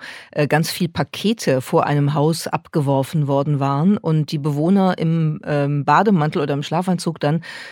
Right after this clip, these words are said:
versuchten, die an sie gerichteten Pakete, äh, zu finden, die über Alibaba oder über welche E-Commerce-Plattform auch immer bestellt worden waren, ähm, um sich sozusagen mit Nachschub, äh, von Lebensmitteln und anderen Dingen zu versorgen. Also das ist schon eine relativ abenteuerliche Situation.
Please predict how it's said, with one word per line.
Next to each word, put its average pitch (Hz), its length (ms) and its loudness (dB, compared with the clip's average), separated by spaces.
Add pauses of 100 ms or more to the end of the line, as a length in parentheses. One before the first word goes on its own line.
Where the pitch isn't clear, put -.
versuchten, 160 560 0
die 160 140 -2
an 151 120 0
sie 170 120 0
gerichteten 165 460 -2
Pakete, 160 720 2
äh, 151 240 2
zu - 140 -4
finden, 190 640 2 (360)
die 147 380 0
über 139 300 2
Alibaba 151 600 2
oder 143 220 0
über 139 220 -2
welche 143 480 0
E-Commerce-Plattform 151 920 -2
auch 147 80 -2
immer 156 160 0
bestellt 160 500 0
worden 143 360 2
waren, 147 420 4 (320)
ähm, 147 380 2
um 156 220 4
sich 147 200 -2
sozusagen 151 340 0
mit 147 120 0
Nachschub, 151 580 -2
äh, 143 200 2
von 143 520 -2 (140)
Lebensmitteln 156 640 0
und 147 120 -2
anderen 156 300 2
Dingen 143 240 2
zu - 100 -6
versorgen. 135 400 0
Also 147 160 0
das 156 140 -2
ist 147 100 -6
schon 156 200 0
eine 151 160 0
relativ 156 560 -2
abenteuerliche 143 800 0
Situation. 143 720 -4